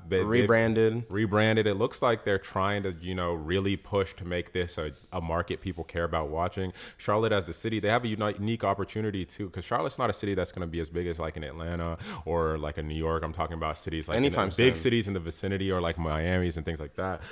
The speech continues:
Speaker 1: But it's such an upcoming city in terms of just, like,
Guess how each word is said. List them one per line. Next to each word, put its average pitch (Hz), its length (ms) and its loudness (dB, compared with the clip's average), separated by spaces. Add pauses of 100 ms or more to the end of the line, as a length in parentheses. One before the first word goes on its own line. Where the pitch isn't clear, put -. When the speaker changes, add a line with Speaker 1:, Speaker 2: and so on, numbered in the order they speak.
(160)
Speaker 1:
But 110 100 4
it's - 140 0
such 131 180 2
an 131 120 -2
upcoming 117 500 0
city 95 640 -2
in 92 180 -4
terms 95 380 -2
of 90 120 -2
just, 90 220 -2
like, 80 260 -2